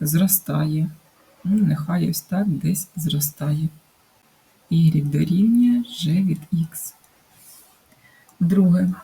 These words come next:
G від x зростає на проміжку від мінус п'яти до мінус одного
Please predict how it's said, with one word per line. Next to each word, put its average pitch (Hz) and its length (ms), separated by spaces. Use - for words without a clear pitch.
G 202 280
від 220 160
x 190 400
зростає 180 1080
на 190 160
проміжку 190 720
від 185 180
мінус 196 420
п'яти 190 580
до 165 160
мінус 165 460
одного 175 600